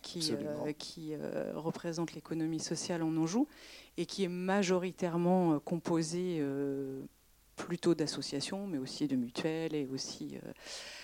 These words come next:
Speaker 1: euh, de fondations. Mais, euh, le, les, les adhérents, euh, de l'iresa sont plutôt des associations,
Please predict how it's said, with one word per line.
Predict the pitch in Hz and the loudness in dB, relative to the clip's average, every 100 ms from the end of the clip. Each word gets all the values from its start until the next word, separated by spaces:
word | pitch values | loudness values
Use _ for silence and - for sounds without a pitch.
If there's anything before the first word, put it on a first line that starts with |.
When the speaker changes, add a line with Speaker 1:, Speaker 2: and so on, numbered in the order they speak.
| - - | -10 -6
Speaker 1:
euh, | 143 123 127 | -4 -4 -4
de | 147 | -2
fondations. | 151 160 143 - 247 254 | 0 0 0 4 6 8
Mais, | 214 143 143 | 6 4 6
euh, | 143 | 6
le, | 139 143 135 135 | 6 6 4 -2
les, | 139 135 | -4 -4
les | 143 165 170 | -2 0 4
adhérents, | 180 170 175 175 180 170 | 4 6 2 4 4 6
euh, | 156 147 | 6 4
de | 151 | 2
l'iresa | 156 156 160 170 | 0 0 0 0
sont | 165 156 | 0 -2
plutôt | 147 - - 196 202 196 | -2 -2 0 2 4 4
des | 156 147 | 4 -2
associations, | 151 147 143 139 - - | 0 0 -2 -2 0 0